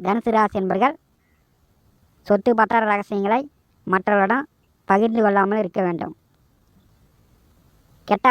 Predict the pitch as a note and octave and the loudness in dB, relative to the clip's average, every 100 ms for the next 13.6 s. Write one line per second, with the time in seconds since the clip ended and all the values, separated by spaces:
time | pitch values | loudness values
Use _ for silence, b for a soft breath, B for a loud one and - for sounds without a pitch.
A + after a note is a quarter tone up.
0 | A3+ A3 A3+ A3+ A3 G#3 A3 A#3 A3+ G3+ | 4 2 2 2 2 -2 -2 -2 0 0
1 | G#3+ G#3+ G3+ G#3 G3+ F#3 F3+ F3+ A#3 D#4+ | 0 0 0 0 -2 -2 -4 -2 -4 -6
2 | _ _ _ _ _ _ _ _ - F#3+ | _ _ _ _ _ _ _ _ -2 2
3 | A#3 A3+ A3+ A3 A#3+ A3+ G#3 G3+ G3+ F#3+ | 2 2 2 2 2 0 -2 -2 -4 -2
4 | F#3+ A3+ - F3+ F#3+ F#3 B3 D4 _ _ | -2 -2 0 0 2 2 0 -2 _ _
5 | _ _ _ _ _ _ _ _ F#3 G3+ | _ _ _ _ _ _ _ _ 0 2
6 | G#3 A#3 G#3+ G3+ A3 A3 G3+ A3 G3+ G3 | 0 0 0 2 0 2 0 2 0 2
7 | F#3+ E3+ E3+ F#3 _ _ _ _ _ _ | 0 0 -2 -4 _ _ _ _ _ _
8 | _ - G3 A3 D#4 D#4 C#4+ C4 C4 A#3+ | _ -2 0 4 6 6 4 0 -2 -2
9 | A#3+ B3 B3+ _ _ _ _ _ _ _ | -2 -6 -8 _ _ _ _ _ _ _
10 | _ _ _ _ _ _ _ - A3 D4 | _ _ _ _ _ _ _ -4 0 2
11 | D4 C4+ C4 B3+ A#3+ B3+ B3+ A#3 A#3+ A3+ | 4 4 2 2 -2 -2 -2 -2 0 0
12 | A3+ C4 A3 A#3 B3 A#3+ A3+ A3+ B3+ A3 | -2 0 0 -2 0 0 0 -4 -4 0
13 | G#3+ B3+ B3 A3+ A3 A#3 | 4 4 4 2 -4 -4